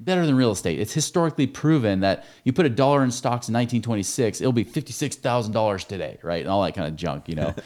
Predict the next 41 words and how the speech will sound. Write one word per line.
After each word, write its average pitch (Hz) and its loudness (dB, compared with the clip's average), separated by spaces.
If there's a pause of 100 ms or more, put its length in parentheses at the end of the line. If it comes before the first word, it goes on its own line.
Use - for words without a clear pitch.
(220)
<laughs> - -20
And, 107 2
uh, 98 4 (100)
he's 123 -2
like, 127 4 (480)
"Chris, 175 -2 (540)
how 208 -4
many 294 4
of 233 2
your 151 4
clients 123 0
are 110 2 (100)
truly 160 0
financially 120 0
free 110 -2
where 107 2
they 98 2
don't 90 0
worry 95 -2
about 85 -2
money?" 92 -4 (1500)
And 87 -6
I 85 -4
said, 82 -4
"Oh, 80 2
well, 95 0 (240)
you 101 -8
put 143 2
it 87 0
that 113 2
way, 85 0 (600)
even 113 0
the 110 2
clients 123 2
that 113 0
are 101 2
retired, 104 2
they 101 2
still 113 0
worry 107 2
about 95 0